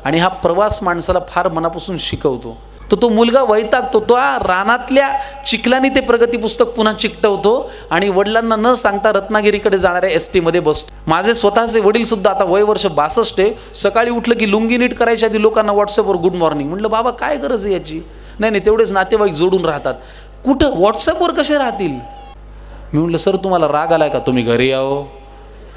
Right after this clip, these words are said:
आता राज ठाकरेंच्या घरी सत्तावीस तार-, मला म्हणे, "सत्तावीस तारखेला सकाळी अकरा वाजता घरी या."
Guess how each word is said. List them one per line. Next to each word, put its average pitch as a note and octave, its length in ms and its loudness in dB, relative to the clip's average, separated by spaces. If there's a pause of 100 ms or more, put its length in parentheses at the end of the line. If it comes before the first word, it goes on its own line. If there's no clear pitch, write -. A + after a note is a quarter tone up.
(1000)
आता C#3 180 0
राज D#3 260 -2
ठाकरेंच्या G3 440 2
घरी F3 260 2
सत्तावीस G3 460 0
तार-, D3+ 100 2
मला C#3+ 180 2
म्हणे, C3+ 140 -2
"सत्तावीस C#3+ 440 0
तारखेला C#3 300 2
सकाळी C3 240 2
अकरा B2+ 260 0
वाजता B2 260 -2
घरी A2+ 240 -4
या." G2+ 360 -10